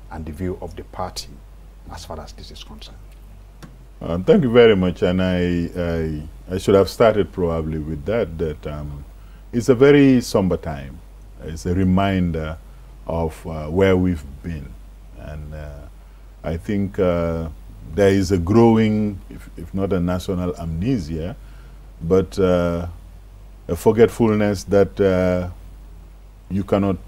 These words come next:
Speaker 2: uh, justify or rationalize.
Speaker 1: Mm-hmm.
Speaker 2: I personally felt that, um, this should have been given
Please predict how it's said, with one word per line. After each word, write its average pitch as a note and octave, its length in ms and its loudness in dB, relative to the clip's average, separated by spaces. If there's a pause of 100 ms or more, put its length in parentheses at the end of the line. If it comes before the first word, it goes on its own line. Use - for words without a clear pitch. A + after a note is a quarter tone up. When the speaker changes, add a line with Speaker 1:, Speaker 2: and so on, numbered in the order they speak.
(100)
Speaker 2:
uh, D#2+ 100 -10
justify F2 680 -8
or D#2 220 -12
rationalize. D#2+ 920 -12
Speaker 1:
Mm-hmm. G2+ 180 -10 (360)
Speaker 2:
I D3 140 2
personally C3+ 600 4
felt G2 380 4
that, F2 280 -2
um, D#2+ 360 -4
this G2+ 160 -2
should - 220 -6
have D#2+ 320 -2
been D#2 360 -6 (520)
given F#2+ 380 2